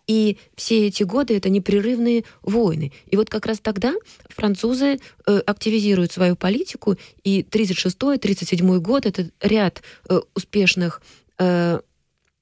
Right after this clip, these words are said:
побед, не успешных побед, а успешных военных действий. Э, французы берут Константину,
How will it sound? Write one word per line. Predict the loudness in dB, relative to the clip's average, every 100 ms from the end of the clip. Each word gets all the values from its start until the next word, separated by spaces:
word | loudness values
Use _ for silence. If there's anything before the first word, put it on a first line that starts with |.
| _
побед, | -2 0 0 -2 -2 -6 _ _ 0
не | 2
успешных | 2 -2 -2 -4
побед, | -2 -2 -2
а |
успешных | -4 0 0 -2 -6 -12 -6
военных | -2 0 0 -2
действий. | -2 -4 -4 -2 -4 -4 -6
Э, | 0 0
французы | 0 -2 -2 0 0 0
берут | 2 0 0
Константину, | -2 -2 0 -2 -2 -2 -2 2 0